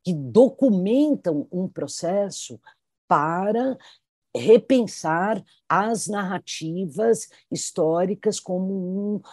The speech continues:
um campo de disputa simbólica. Acho que, especialmente nos países do sul global,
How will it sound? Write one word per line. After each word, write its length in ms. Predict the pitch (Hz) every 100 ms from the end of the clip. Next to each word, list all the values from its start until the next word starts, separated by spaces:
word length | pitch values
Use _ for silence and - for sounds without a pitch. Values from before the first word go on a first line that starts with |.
| -
um 160 | 127 117 - _
campo 440 | 185 196 196 208
de 140 | 165
disputa 720 | 175 185 - - 190 190 208
simbólica. 1000 | 196 - 254 233 160 160 151 135 117 127 - _ _
Acho 260 | 156 - -
que, 200 | - 170 - -
especialmente 1500 | 220 196 - - 285 - 240 185 160 185 202 185 - - 101 _ _
nos 420 | 151 170 202 226 -
países 680 | 180 160 170 151 147 139
do 160 | 127 143
sul 320 | - - 214
global, 680 | 175 147 120 143 185 160 113